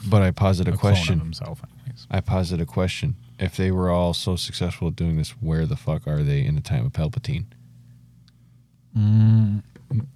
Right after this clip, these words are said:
Speaker 2: uh,
Speaker 1: Are they, d-, or is it, does it work similar to an earthly monarchy where once one dynasty ends,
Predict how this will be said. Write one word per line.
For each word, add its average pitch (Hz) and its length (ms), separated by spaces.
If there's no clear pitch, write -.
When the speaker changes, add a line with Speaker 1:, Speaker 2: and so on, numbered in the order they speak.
Speaker 2:
uh, - 20
Speaker 1:
Are 104 160
they, 90 380
d-, 82 500
or 92 160
is 87 300
it, 85 220
does 80 260
it 76 60
work 76 340
similar 80 500
to 71 560
an 82 140
earthly 78 280
monarchy 82 540
where 78 440
once 95 240
one 92 220
dynasty 82 480
ends, 82 480